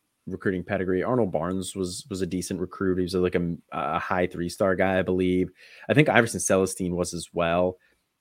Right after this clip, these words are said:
Uh, they all have pretty good size, too. So they're all intriguing options. But I agree. I think they're just gonna kinda cannibalize each other's because they are all solid. Uh, but I don't think there's a standout in that group. So I would roster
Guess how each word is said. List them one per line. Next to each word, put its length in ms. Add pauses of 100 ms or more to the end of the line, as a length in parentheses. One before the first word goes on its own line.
Uh, 220
they 140
all 120
have 140
pretty 140
good 160
size, 520
too. 340
So 140
they're 200
all 180
intriguing 580
options. 480
But 320
I 200
agree. 340
I 20
think 160
they're 80
just 240
gonna 140
kinda 240
cannibalize 840
each 180
other's 340
because 440
they 140
are 300 (280)
all 380
solid. 480 (480)
Uh, 200
but 140
I 60
don't 160
think 140
there's 160
a 20
standout 800
in 140
that 240
group. 260 (100)
So 400 (1000)
I 380 (100)
would 300
roster 1160